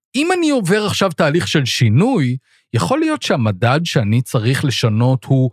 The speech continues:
באיזו מהירות אתה העברת למערכת ידיעה,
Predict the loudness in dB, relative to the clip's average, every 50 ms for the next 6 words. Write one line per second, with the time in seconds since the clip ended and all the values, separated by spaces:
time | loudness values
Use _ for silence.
0 | -6 _ _ _ _ -4 -2 -2 -2 0 0 0 0 0 0 -2 -2 -2 0 0
1 | 2 2 2 2 2 2 0 0 -2 -4 -4 0 0 0 2 2 2 0 0 2
2 | 0 0 0 0 0 0 2 2 2 2 2 2 2 2 0 0 0 0 -2 -2
3 | 0 0 0 0 0 0 0 2 2 2 0